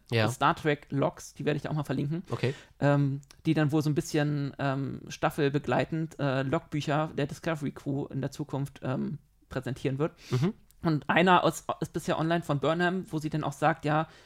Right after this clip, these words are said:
Speaker 2: Travel, also das Reisen ist gerade sehr beschränkt. Das heißt, ich gehe davon aus, dass, dass Byrne wirklich irgendwas mit dem Subraum oder sonst was zu tun hat,
Speaker 1: Mhm.
Speaker 2: ähm, dass sie jetzt halt wirklich mit der Discovery und ihrem Sporenantrieb die einzigen sind, die vielleicht schnell von einem Planeten zum anderen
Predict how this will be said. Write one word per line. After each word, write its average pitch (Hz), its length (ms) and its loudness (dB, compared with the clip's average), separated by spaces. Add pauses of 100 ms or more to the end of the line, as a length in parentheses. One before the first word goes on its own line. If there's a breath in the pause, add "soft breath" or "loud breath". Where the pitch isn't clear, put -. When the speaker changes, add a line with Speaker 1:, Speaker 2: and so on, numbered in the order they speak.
(140 soft breath)
Speaker 2:
Travel, 202 480 4
also 151 200 0
das - 240 -10
Reisen 156 320 2
ist - 180 -6
gerade 147 280 2
sehr 139 220 0
beschränkt. - 540 -6 (420 soft breath)
Das 135 140 -6
heißt, 151 300 6
ich - 140 -8
gehe 156 100 2
davon 160 220 0
aus, 165 200 0
dass, - 280 -4 (180)
dass 143 200 0 (500)
Byrne 151 260 4
wirklich 156 200 -2
irgendwas 156 240 -2
mit 143 120 -6
dem 139 260 -2 (340)
Subraum 185 400 0
oder 160 160 2
sonst 156 200 -4
was 135 180 -2 (340)
zu 139 100 -10
tun 139 220 -2
hat, 170 180 0 (260 loud breath)
Speaker 1:
Mhm. 127 240 4 (140)
Speaker 2:
ähm, 143 380 2 (160)
dass 147 200 -2
sie 160 80 2
jetzt 160 180 4
halt 156 160 4
wirklich 147 220 -4
mit 147 120 0
der 139 300 0 (240)
Discovery 196 460 0
und 170 180 -2
ihrem 160 140 2
Sporenantrieb 160 580 -2
die - 120 -6
einzigen 165 360 0
sind, 160 260 -4
die 151 100 -2
vielleicht 156 260 0
schnell 156 240 0
von 156 200 -2
einem 151 160 -2
Planeten 151 320 -2
zum - 120 -8
anderen 139 400 -6